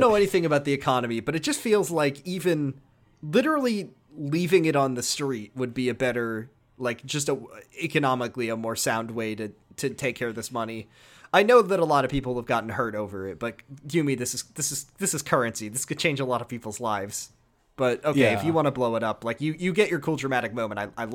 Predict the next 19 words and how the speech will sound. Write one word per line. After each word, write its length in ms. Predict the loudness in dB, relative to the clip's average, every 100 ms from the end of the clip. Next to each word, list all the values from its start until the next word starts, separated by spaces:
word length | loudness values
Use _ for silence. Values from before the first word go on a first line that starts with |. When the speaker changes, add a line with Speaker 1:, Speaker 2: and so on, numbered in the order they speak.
| -4
Speaker 2:
I 60 | -4
respect 420 | -4 -2 -2 -2
that. 220 | -12 -12
I 100 | -10
respect 360 | -10 -4 -4 -4
that 80 | -6
you're 100 | -8
gonna 160 | -10
destroy 320 | -10 -12 -8 -8
the 80 | -8
money. 280 | -12 -6
Speaker 1:
You 60 | -4
just 240 | -2 -4
give, 240 | 0 0 4
like, 360 | 4 4 2 -20 -20 -20 _ _ _ _ _ -6
a 80 |
hundred 360 | 2 2 2 2
billion 360 | 6 6 6 0
yen 640 | 0 0 0 -4 -8